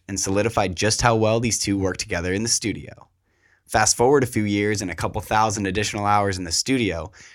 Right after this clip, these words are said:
and their music caught the attention of Seven Lions, an extremely well-known producer who had recently moved to the Seattle area.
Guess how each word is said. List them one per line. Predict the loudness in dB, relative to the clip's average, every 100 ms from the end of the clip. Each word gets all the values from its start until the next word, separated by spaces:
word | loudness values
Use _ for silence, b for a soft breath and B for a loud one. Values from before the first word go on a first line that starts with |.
| B
and | -4
their | -2
music | 0 0 0
caught | 2 0
the | 0
attention | -4 -4 -4 -6
of |
Seven | -4 0 0 0 2
Lions, | 2 0 -4 -12 -12
an | -10
extremely | -8 -4 0 2 2
well-known | 2 2 0 0
producer | 4 4 2 -2
who | -4
had | -4 0
recently | 0 0 -2
moved | 0 -2 -2
to | -4
the | -4
Seattle | -2 -2 -2 0
area. | -2 -4 -10